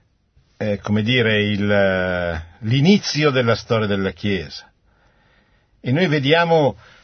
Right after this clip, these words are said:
questa comunità piena di Spirito Santo, piena di forza, di zelo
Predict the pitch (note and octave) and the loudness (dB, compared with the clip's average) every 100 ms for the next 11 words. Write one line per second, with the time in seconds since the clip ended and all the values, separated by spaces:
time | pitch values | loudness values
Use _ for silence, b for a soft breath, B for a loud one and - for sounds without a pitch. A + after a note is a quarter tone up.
0 | b b D3 - C#3+ C#3 C#3 C3 B2 F3+ | b b -2 0 -2 -2 -2 -2 0 0
1 | D#3+ - F3 E3 A#2+ A2 - A#2 A2+ A#2 | 2 0 0 0 -2 -4 -4 -4 -2 -2
2 | C#3 A2+ G#2 F2 D3+ C#3+ A2+ - C3+ A#2+ | 0 -2 -4 -4 -2 0 -2 -2 0 2
3 | F#2 - F2 F#2 F2 C#3 C3 F#2+ F2+ | 0 -6 -6 -6 -2 -2 0 -2 -6